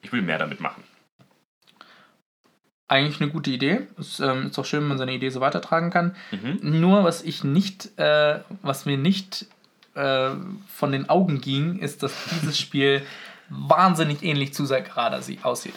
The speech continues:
Speaker 2: Also Sagrada ist auch ein Spiel, ähm, ich glaub, zweitausendsiebzehn rausgekommen. Und da geht's eben auch um so Buntglasfenster, nur halt mit
Speaker 1: <laughs>
Speaker 2: Würfeln statt mit so
Speaker 1: Ja.
Speaker 2: Plättchen. Und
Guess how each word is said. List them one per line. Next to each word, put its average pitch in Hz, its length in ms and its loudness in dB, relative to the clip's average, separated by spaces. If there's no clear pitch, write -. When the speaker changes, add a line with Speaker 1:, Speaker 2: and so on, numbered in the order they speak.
Speaker 2:
Also 135 160 0
Sagrada 143 360 6
ist 170 120 -2
auch 185 100 6
ein 202 100 6
Spiel, 190 400 4
ähm, 147 360 0
ich 147 60 -8
glaub, 139 180 -6
zweitausendsiebzehn 135 500 -2
rausgekommen. 156 640 0
Und 147 500 2
da 143 80 8
geht's 147 180 0
eben 143 200 2
auch 156 240 6
um 160 140 0
so 139 160 4
Buntglasfenster, 190 1400 6
nur 151 400 6
halt 147 240 6
mit 123 260 -2
Speaker 1:
<laughs> - 0 -
Speaker 2:
Würfeln 208 400 6
statt 196 280 2
mit 104 100 2
so 107 80 4
Speaker 1:
Ja. 117 60 0
Speaker 2:
Plättchen. 196 500 4
Und 151 320 -2